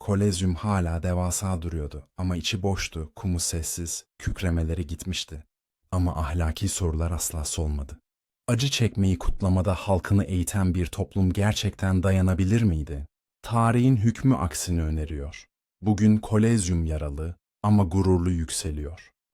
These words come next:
Tünellerinde yürüyün ve yankıları duyabilirsiniz hala. Demir çarpışması, hayvan kükremesi, elli bin ses bir olarak yükseliyor. Taşı hayranlıkla izlemek kolay.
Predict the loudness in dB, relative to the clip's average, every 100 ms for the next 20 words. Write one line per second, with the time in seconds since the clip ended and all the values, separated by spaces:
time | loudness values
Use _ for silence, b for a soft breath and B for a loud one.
0 | -10 2 4 6 6 6 6 4 2 2
1 | 4 4 4 2 0 2 4 4 2 0
2 | -2 0 0 0 0 0 0 -2 -4 -4
3 | -4 -6 -6 -6 -8 -10 -14 _ _ _
4 | _ _ -14 0 4 6 4 2 -2 -2
5 | -4 -4 -4 -2 -4 -6 -8 -10 -12 _
6 | -2 0 2 4 2 0 -4 -4 -4 -2
7 | -4 -6 -8 -10 -14 _ _ _ _ _
8 | 0 2 4 4 4 4 2 -2 -4 0
9 | 0 2 0 -2 -4 -8 -6 -4 -4 -4
10 | -6 -8 -12 _ _ _ -2 0 0 2
11 | 2 4 4 2 0 -2 -2 -2 -4 -6
12 | -4 -4 -4